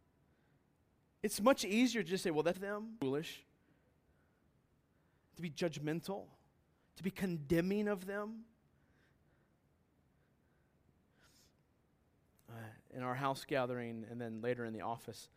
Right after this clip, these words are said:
I was having this conversation that one helpful way to, like, think about,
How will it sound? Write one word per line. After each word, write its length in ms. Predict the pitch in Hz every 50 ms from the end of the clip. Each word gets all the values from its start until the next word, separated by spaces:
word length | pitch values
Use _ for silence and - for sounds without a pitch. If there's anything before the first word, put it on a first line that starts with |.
| _ - - - _ _ _
I 40 | 123
was 100 | 113 -
having 180 | - 127 120 117
this 140 | 113 - -
conversation 760 | - 135 113 113 113 113 - 131 123 127 - - 120 110 107
that 200 | 107 107 107 - -
one 400 | - 127 127 135 143 151 151 131 - - - _ _ _ _ _
helpful 500 | - - 160 165 - - - - 160 143
way 280 | 131 131 135 135 135 135
to, 160 | 131 - 135
like, 140 | 127 117 - - - - -
think 220 | 156 151 160 156
about, 420 | 151 135 120 120 113 110 104 -